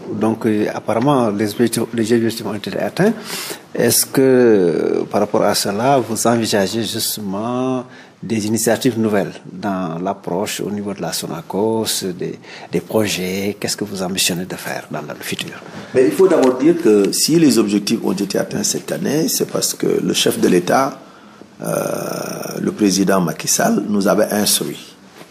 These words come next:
Speaker 2: de nous réorganiser à l'interne, de créer une direction technique interne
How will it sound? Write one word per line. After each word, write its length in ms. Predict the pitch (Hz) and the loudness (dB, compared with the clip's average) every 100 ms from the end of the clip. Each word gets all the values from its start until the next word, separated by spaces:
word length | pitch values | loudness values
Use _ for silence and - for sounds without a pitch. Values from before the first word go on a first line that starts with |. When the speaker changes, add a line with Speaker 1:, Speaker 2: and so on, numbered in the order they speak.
| - - | -20 -6
Speaker 2:
de 200 | 92 90 | 0 0
nous 100 | 95 | 2
réorganiser 880 | 95 107 98 95 95 90 117 131 - - - - - - - | 4 4 4 2 2 4 4 4 0 -18 -20 -20 -20 -10 -2
à 160 | 95 | 2
l'interne, 480 | 92 90 87 - - - - - - | 4 4 0 -4 -8 -14 -20 -6 -2
de 100 | 87 | 0
créer 480 | 82 98 107 127 | 4 6 6 6
une 140 | 98 92 | 4 4
direction 640 | 87 87 - 107 113 120 - - - - - | 2 2 0 0 2 0 -6 -18 -20 -20 -2
technique 520 | 113 101 104 113 - - | 0 4 4 4 2 -2
interne 420 | 104 98 104 95 | 0 0 0 -4